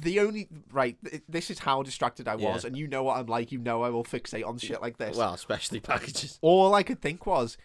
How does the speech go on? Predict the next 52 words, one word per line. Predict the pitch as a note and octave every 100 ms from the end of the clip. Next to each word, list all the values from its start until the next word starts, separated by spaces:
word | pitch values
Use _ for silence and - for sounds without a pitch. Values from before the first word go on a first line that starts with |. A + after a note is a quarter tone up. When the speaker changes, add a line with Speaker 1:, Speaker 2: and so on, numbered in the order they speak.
| _ _ _
Speaker 1:
is | F3
he | G3+
a | E3
porn | - C#3+ D#3 F3
actor? | G#3 - - G#3+ - -
Speaker 2:
Yeah, | A2 A#2+ A#2+
Speaker 1:
Like, | A#2 F3
uh, |
Speaker 2:
classic, | F#3+ - F#3
Speaker 1:
is | G3
it, |
Speaker 2:
yeah. | -
Speaker 1:
is | -
it | F3+
that | C#3 - -
cheap | - G3 F#3
a | F3+
film? | - G3 G3 D3 C3 A#2+
Is | C#3+
it | C#3+
that | E3+ -
cheap | E3+ D#3+
a | D3+
production | D3 C3+ - - D3 B2+ - -
that | D3+ D3
they've | D3
just | C#3+ D3+
brought | E3+ D#3
in | D3+ D3
porn | - C3 D3
actors | E3 D#3+ F#3+ C#3
'cause | - C3
they | C3
can | B2
get | A#2+ B2
them | - A#2+
for | B2
cheap? | - C#3 C#3 - A#4
And | B2+ C3
he's | C#3
just | C#3 -
gone, | A#2 A#2 D3+
"Yeah, | A2 B2 - -
I've | C3 C3+
got | D3
some | D#3
shorts, | D3 D#3+ G3+ -
I | G3
can | D#3
put | D#3 D#3
them | D#3+ G3+
on." | A#3+